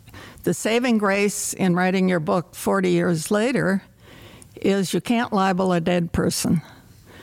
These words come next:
And that was the one thing that, um,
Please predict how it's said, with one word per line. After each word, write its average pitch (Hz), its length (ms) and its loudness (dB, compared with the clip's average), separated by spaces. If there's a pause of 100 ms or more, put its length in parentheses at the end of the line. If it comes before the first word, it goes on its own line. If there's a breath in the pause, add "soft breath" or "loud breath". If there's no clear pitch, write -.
(480 loud breath)
And 185 240 0
that 196 140 -2
was 175 200 -2
the 208 100 -4
one 202 340 0
thing 190 400 0
that, 175 180 0 (540)
um, 170 340 -2